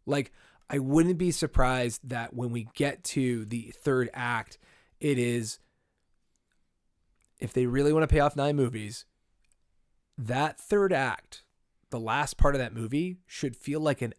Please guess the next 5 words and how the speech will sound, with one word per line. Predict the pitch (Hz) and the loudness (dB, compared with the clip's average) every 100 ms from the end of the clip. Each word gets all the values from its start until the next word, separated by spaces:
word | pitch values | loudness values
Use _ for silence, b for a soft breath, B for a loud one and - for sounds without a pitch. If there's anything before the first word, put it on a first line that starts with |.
| _ | _
epilogue, | 131 - 139 107 87 - - - - _ _ _ _ _ _ _ _ - | -8 4 4 4 -6 -8 -12 -16 -20 _ _ _ _ _ _ _ _ -8
not | 120 131 139 139 135 - - - _ - | -4 2 4 2 -2 -8 -10 -12 _ -6
a, | 123 117 120 117 113 113 _ _ _ _ _ _ _ _ _ _ _ _ _ _ _ _ - | -4 -4 -4 -6 -6 -10 _ _ _ _ _ _ _ _ _ _ _ _ _ _ _ _ -4
not | 131 131 127 139 139 | -2 0 0 0 -2
a, | 139 131 127 123 | -2 0 -2 -4